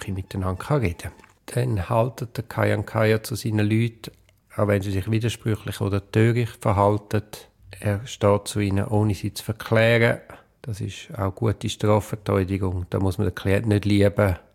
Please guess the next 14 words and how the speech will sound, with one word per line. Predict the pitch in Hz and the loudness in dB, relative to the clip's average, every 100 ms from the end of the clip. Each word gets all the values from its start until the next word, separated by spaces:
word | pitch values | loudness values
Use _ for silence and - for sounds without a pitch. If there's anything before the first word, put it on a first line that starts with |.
| _ | _
sondern | - 104 98 | -4 0 2
man | 98 | 2
muss | 98 - | 0 -2
loyal | 98 95 87 90 92 | 0 2 2 2 0
sein. | - 98 104 | -2 -6 -6
Nicht | 104 104 107 - | 0 0 0 2
blind. | 139 147 151 - - - - _ - | 6 6 6 0 -8 -18 -20 _ 2
Loyalität | 113 107 104 - 101 92 | 4 6 4 4 2 2
ist | 107 - | -2 -4
eine | - | -4
Frage | 104 98 | 0 0
von | - 104 | -2 -4
der | 90 | -2
Haltung, | 87 104 104 - | 2 2 0 -6